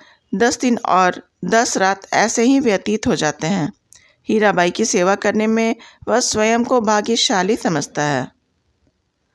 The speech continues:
उसके प्रतिपालक की उत्सुकता बरकरार बनी रहती है। विशेष रूप क्या है, प्रत्येक घटना के साथ एक मनोवैज्ञानिक व्यक्तित्व जुड़ा रहता है। उसने जो सपना देखा,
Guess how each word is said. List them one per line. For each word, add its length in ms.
उसके 280
प्रतिपालक 840
की 120
उत्सुकता 480
बरकरार 540
बनी 240
रहती 360
है। 200
विशेष 460
रूप 220
क्या 140
है, 360
प्रत्येक 420
घटना 320
के 160
साथ 240
एक 320
मनोवैज्ञानिक 960
व्यक्तित्व 500
जुड़ा 240
रहता 340
है। 220
उसने 300
जो 140
सपना 400
देखा, 480